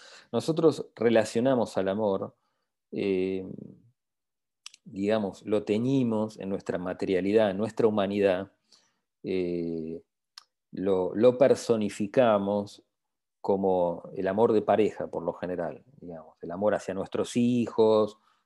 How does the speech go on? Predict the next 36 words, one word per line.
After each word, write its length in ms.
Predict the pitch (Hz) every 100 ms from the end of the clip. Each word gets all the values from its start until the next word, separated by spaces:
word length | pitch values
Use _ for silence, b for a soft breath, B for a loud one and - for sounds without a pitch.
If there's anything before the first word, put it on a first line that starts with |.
| _
o 100 | -
el 80 | 95
amor 240 | 98 104
humano, 540 | 101 104 101 85 82 - _ _ _ -
cuando 260 | 101 104
en 80 | 107
realidad 300 | 107 117 127
es 120 | 127
un 60 | 131
estado 360 | 123 - 113
de 120 | 104 101
conciencia, 760 | 101 98 - 98 80 76 -
que 80 | 85
es 100 | 87
total, 560 | - 104 - 123 127 123
totalmente 720 | 110 107 107 104 107 101 101
inclusivo 1080 | 95 92 98 90 - 120 113 104 107 123 135 _ _ _ -
y 120 | 101
sintético, 1000 | - 120 120 117 117 92 87 - - - _ _ _ _ _ _ _
digamos, 580 | - 90 85 76 73 - _ _ _ _ _
que 120 | -
solamente 580 | - 123 113 117 117 127
lo 80 |
experimentan 760 | 104 - 98 98 107 107 101 90
los 120 | 87
grandes 600 | 117 113 113 110 104 95
avatares. 600 | 98 90 - 73 69 - _ _ _
No 160 | 104 123
es 180 | 113
algo 260 | 117 113 110
tan 240 | 117 107
fácil 380 | 101 117 110 104
de 60 | 95
expresar 500 | - 98 - 107 101
como 260 | - 90
queremos. 500 | 82 101 123 139 139